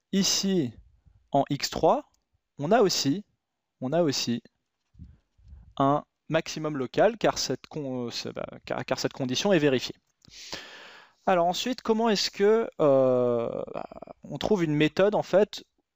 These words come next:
et, euh, on, on donne les, toutes les conditions nécessaires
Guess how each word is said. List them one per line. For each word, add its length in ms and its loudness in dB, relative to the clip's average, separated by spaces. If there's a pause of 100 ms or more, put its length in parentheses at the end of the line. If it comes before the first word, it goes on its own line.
(220)
et, 320 2
euh, 320 4
on, 400 -6
on 140 -8
donne 400 2
les, 260 2
toutes 240 -8
les 120 4
conditions 800 -4
nécessaires 1000 2